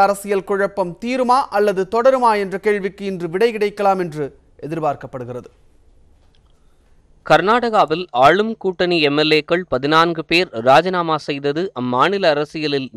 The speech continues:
Speaker 2: நெருப்பை பற்ற வைத்தது. கர்நாடக அரசுக்கு ஆதரவளித்து வந்த ஒரு சுயேட்சை எம் எல் ஏவும் தனது பதவியை ராஜினாமா செய்துள்ளார். இந்த பரபரப்பான அரசியல் சூழலில் துணை முதலமைச்சர் ஜி பரமேஸ்வர ராவ் வீட்டில் சித்தராமையா, சிவகுமார் மற்றும்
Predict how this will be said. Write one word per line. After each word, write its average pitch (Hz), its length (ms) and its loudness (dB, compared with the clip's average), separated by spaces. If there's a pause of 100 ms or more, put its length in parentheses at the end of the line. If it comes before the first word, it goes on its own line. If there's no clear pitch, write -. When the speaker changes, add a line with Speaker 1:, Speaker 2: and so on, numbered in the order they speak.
(120)
Speaker 2:
நெருப்பை 170 380 -2 (140)
பற்ற 120 300 -4
வைத்தது. 135 360 0 (380)
கர்நாடக 233 400 6 (120)
அரசுக்கு 208 360 0 (120)
ஆதரவளித்து 185 600 2
வந்த 160 160 0 (300)
ஒரு 143 100 -2 (120)
சுயேட்சை 170 400 0 (100)
எம் 143 120 -2
எல் 147 160 0
ஏவும் 160 300 -6
தனது 156 240 -2 (120)
பதவியை 175 380 0 (220)
ராஜினாமா 156 540 2
செய்துள்ளார். 120 520 2 (760)
இந்த 139 200 0
பரபரப்பான 156 580 4 (140)
அரசியல் 170 440 -2
சூழலில் 156 460 0 (100)
துணை 175 240 0
முதலமைச்சர் 190 560 -2 (100)
ஜி 143 120 0 (340)
பரமேஸ்வர 165 640 0
ராவ் 143 240 4
வீட்டில் 135 280 -4 (680)
சித்தராமையா, 185 640 4 (100)
சிவகுமார் 170 640 2
மற்றும் 156 280 -4